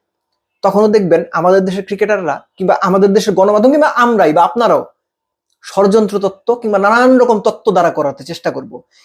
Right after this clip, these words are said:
কিন্তু এটা মেনে নেওয়া খুব জরুরি। আমি অনেকবার এই কথাটা বলেছি, গত দুই তিন বছর ধরেই বলছি যে আমাদের ক্রিকেটারদের সামর্থ্য কম, আমরা পারি না, ট্যাকটিক্যালি বলেন বা টেকনিক্যালি বলেন, আমরা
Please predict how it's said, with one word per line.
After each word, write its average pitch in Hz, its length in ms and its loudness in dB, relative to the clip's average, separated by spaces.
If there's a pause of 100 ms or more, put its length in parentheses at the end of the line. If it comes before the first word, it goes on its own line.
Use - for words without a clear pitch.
কিন্তু 214 180 4
এটা 226 80 2
মেনে 196 300 4
নেওয়া 233 200 0
খুব 262 260 -2
জরুরি। 208 280 2
আমি 196 100 0
অনেকবার 262 520 2
এই 233 100 -2
কথাটা 175 240 -4
বলেছি, 139 340 -8 (260)
গত 208 100 0
দুই 208 220 2
তিন 285 180 2
বছর 247 220 0
ধরেই 254 220 2
বলছি - 400 -2 (340)
যে - 100 0
আমাদের 196 480 -2
ক্রিকেটারদের 196 600 -6 (600)
সামর্থ্য 185 640 -2
কম, 160 380 -2 (400)
আমরা 165 200 -2
পারি 202 340 0
না, 285 260 -4 (440)
ট্যাকটিক্যালি 226 560 0
বলেন 262 240 0
বা 220 120 -6
টেকনিক্যালি 208 560 -2
বলেন, 139 320 -4
আমরা 165 160 -4